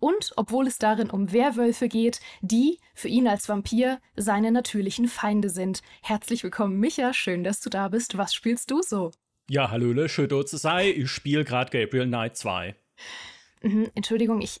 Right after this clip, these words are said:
Speaker 1: ich hab Sie nicht verstanden, leider.
Speaker 2: Oh, dann machen wir besser auf Hochdeutsch weiter. Hallo, schön da zu sein. Ich spiele gerade Gabriel Knight zwei.
Speaker 1: Oh, hervorragend.
Speaker 2: <laughs>
Speaker 1: So,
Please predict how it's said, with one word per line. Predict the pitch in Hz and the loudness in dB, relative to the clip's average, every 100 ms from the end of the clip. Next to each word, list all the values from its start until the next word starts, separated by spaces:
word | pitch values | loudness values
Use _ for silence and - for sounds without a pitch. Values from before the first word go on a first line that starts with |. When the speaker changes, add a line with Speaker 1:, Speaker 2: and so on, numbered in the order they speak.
| - | -12
Speaker 1:
ich | - - | -8 -6
hab | - | -4
Sie | 240 | 2
nicht | 240 - | 2 2
verstanden, | - 190 - 170 196 262 | -4 -4 0 -2 -2 -2
leider. | 254 262 269 285 311 - | -2 -2 -2 -4 -4 -2
Speaker 2:
Oh, | 147 | 0
dann | 139 | 0
machen | 139 151 | 0 0
wir | 147 147 | 0 0
besser | 139 | 0
auf | 151 - | -2 0
Hochdeutsch | 143 202 - 120 110 - | 0 0 0 0 -2 -2
weiter. | 117 120 160 151 - - | -2 -2 -4 -6 -10 -6
Hallo, | 147 143 143 196 262 | 0 2 2 0 -2
schön | 262 - 151 127 | -4 0 2 2
da | 139 185 | 2 0
zu | - 240 | -2 -4
sein. | 185 185 190 185 | -2 -2 -4 -4
Ich | 202 - | -4 -4
spiele | - 147 151 151 | -8 -6 -4 -2
gerade | 135 135 135 139 | -2 -2 0 -2
Gabriel | 139 139 - 208 175 160 | -2 -2 -2 -2 -2 0
Knight | 143 127 123 131 - | -2 -2 -4 -6 -12
zwei. | - - 151 101 - _ - - - - - | -10 -4 -4 -4 -8 _ -16 -14 -12 -4 0
Speaker 1:
Oh, | 254 330 349 254 | 2 4 4 2
hervorragend. | 285 - 285 - - 330 - 302 - 247 262 - | 0 2 0 0 0 0 2 0 0 0 0 -2
Speaker 2:
<laughs> | - 247 - - - - - - - - 196 - | -6 -10 -6 -8 -4 -6 -4 -6 -6 -8 -6 0
Speaker 1:
So, | 285 226 | 4 4